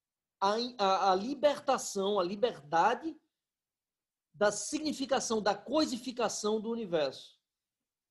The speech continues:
das palavras, do, da, da, da, do estilhaçamento provocado mentalmente pela forma verbal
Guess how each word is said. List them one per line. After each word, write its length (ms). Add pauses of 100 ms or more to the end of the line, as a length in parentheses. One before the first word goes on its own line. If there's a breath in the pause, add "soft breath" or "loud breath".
das 220
palavras, 840 (560)
do, 240
da, 260
da, 280
da, 240
do 280
estilhaçamento 1600 (200)
provocado 1000
mentalmente 1200 (720)
pela 240
forma 840
verbal 840